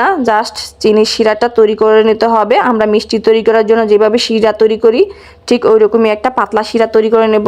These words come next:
এখানে আমার শিরাটা তৈরি করা হয়ে গেছে, একটা সাইডে রেখে দিচ্ছি। ফিরে এলাম বিশ মিনিট পর। আমি এখন চেক করে নিব আমার কেকটা হয়েছে কি না।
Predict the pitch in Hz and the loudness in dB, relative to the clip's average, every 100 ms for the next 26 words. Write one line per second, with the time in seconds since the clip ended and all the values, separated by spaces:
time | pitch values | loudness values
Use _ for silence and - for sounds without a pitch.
0 | 233 415 - - _ _ _ _ - _ | 0 -2 -8 -20 _ _ _ _ -20 _
1 | - 208 226 220 220 220 208 226 220 214 | -6 -2 0 0 -2 -2 -2 0 2 2
2 | 226 220 233 220 220 220 - 415 - - | 2 0 2 2 2 -2 -2 -2 0 -4
3 | - 202 214 214 220 214 220 - 240 277 | -2 0 2 0 0 -2 -4 -4 -2 -2
4 | 440 - - _ - - - 226 220 220 | -2 -14 -20 _ -20 -20 -6 0 2 2
5 | 226 214 220 - 220 220 220 220 370 - | 2 0 -2 0 0 0 0 0 0 -6
6 | - 220 214 220 226 214 - 214 214 254 | -6 -2 -2 -2 -2 -2 0 0 2 0
7 | 349 254 208 - 233 226 220 233 226 214 | 0 0 -2 -2 0 0 0 -2 -2 0